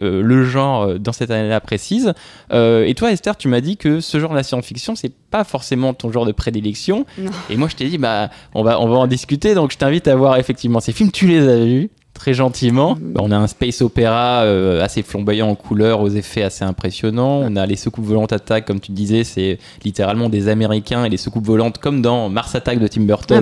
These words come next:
Speaker 2: Ah bah voilà,
Speaker 1: qui,
Speaker 2: on pense
Speaker 1: qui,
Speaker 2: direct à ça.
Speaker 1: qui tape dans les monuments, euh,
Speaker 2: Ouais.
Speaker 1: le Colisée, euh, et cetera, les monuments américains. Et on a Don Siegel, L'Invasion
Speaker 2: Ouais.
Speaker 1: des profanateurs de sépultures,
Speaker 2: Ils
Speaker 1: qui
Speaker 2: ont
Speaker 1: est un
Speaker 2: pas
Speaker 1: drame, euh,
Speaker 2: Avec l'école du film noir.
Speaker 1: avec l'école du film noir
Speaker 2: Ouais.
Speaker 1: et qui est de la science-fiction un peu de voisinage, un peu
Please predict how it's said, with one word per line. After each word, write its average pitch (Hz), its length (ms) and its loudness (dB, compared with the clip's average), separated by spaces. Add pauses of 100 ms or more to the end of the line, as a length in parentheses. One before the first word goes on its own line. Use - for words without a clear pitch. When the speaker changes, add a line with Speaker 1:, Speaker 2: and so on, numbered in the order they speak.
Speaker 2:
Ah - 20 2
bah - 60 -4
voilà, 190 220 -4
Speaker 1:
qui, - 200 -2
Speaker 2:
on - 60 2
pense 175 140 -2
Speaker 1:
qui, - 180 -4
Speaker 2:
direct 147 320 4
à 175 40 -6
ça. 165 180 -10 (120)
Speaker 1:
qui - 140 -8
tape 135 320 0
dans 117 120 2
les 110 120 2
monuments, 120 580 4
euh, 101 320 4
Speaker 2:
Ouais. 104 60 2
Speaker 1:
le 110 80 2
Colisée, 113 840 2
euh, 87 400 -2 (320)
et - 140 -6
cetera, 110 340 -2
les 113 100 2
monuments 101 300 4
américains. 92 520 0
Et 123 60 0
on 92 120 -2
a 110 240 0
Don 98 180 0
Siegel, 104 460 -2
L'Invasion 95 460 0
Speaker 2:
Ouais. 110 40 2
Speaker 1:
des 98 60 0
profanateurs 98 380 -2
de 95 40 0
sépultures, 127 480 -6
Speaker 2:
Ils 180 80 -10
Speaker 1:
qui - 60 0
Speaker 2:
ont 185 60 2
Speaker 1:
est 117 40 0
un 120 120 0
Speaker 2:
pas 202 40 2
Speaker 1:
drame, 120 380 -2
euh, 95 340 -2
Speaker 2:
Avec 185 220 -2
l'école 233 240 -2
du 208 100 -4
film 202 240 0
noir. 185 160 2
Speaker 1:
avec 120 140 2
l'école 127 240 0
du 127 80 0
film 104 320 0
noir 117 400 2
Speaker 2:
Ouais. 185 120 2
Speaker 1:
et 185 40 -4
qui 113 80 -2
est 117 40 0
de 110 60 -2
la 104 80 2
science-fiction 101 540 -4
un 117 40 -2
peu - 120 -4
de 123 40 0
voisinage, 107 640 2
un 92 60 -4
peu 87 60 -2